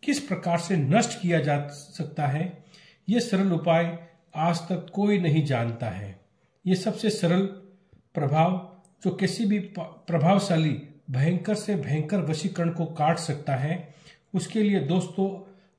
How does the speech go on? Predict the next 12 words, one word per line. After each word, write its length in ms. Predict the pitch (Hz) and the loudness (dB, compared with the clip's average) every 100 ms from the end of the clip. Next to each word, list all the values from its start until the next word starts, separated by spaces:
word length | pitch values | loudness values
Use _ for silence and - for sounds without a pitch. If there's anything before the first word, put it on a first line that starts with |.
| 143 | -2
आपको 340 | 156 175 - 185 | 0 0 -2 -2
जो 240 | 185 143 | 0 -4
चीज़ 280 | - 185 - | -4 -4 -2
की 80 | 170 | -2
जरूरत 320 | 147 196 - | 0 -2 -2
पड़ेगी 640 | 160 156 151 202 - - _ - _ - | -2 0 0 -2 -6 -16 _ -20 _ -14
वह 300 | 113 120 220 | -4 2 4
है 380 | 180 180 180 180 - - - - | 4 2 0 -4 -12 -20 -20 0
एक 240 | 190 214 - | 0 2 -6
सूखा 460 | - - 180 220 | -4 -4 0 4
हुआ 240 | 170 160 147 | 4 4 4
नींबू। 460 | 143 143 123 101 | 2 2 -2 -6